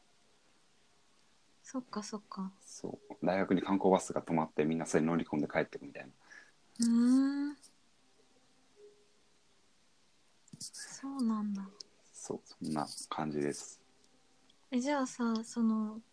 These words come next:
Speaker 1: キャンパス見に来た人たちは何を見てるの？
Speaker 2: まあ、大学の雰囲気と、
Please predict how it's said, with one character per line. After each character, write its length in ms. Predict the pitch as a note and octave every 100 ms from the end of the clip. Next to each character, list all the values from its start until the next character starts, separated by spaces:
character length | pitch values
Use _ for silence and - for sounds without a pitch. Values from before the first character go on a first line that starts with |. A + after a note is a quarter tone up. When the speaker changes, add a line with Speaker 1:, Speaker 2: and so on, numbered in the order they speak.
| -
Speaker 1:
キ 120 | F#4
ャ 40 |
ン 60 | F4+
パ 120 | B3+
ス 160 | B3+ A#3
見 120 | C4
に 160 | C4 A#3+
来 80 | -
た 120 | A3
人 240 | - A3+
た 160 | G#3 G3+
ち 100 | G3+
は 60 |
何 340 | G3 B3 C#4+ A3+
を 80 | G3+
見 160 | G3+
て 180 | G3+ F#3+
る 140 | F3
の？ 120 | E3+ F3+ - _ _ _ _ _ - - - - - - _ _ _ - - - - - _
Speaker 2:
ま 220 | E3+ G3 G2+
あ、 40 |
大 220 | F2+ D#3+
学 180 | F#3 F#3
の 80 | E3+
雰 400 | - F3 F3 F3
囲 40 |
気 140 | - -
と、 480 | E2 D#2+ D2 D2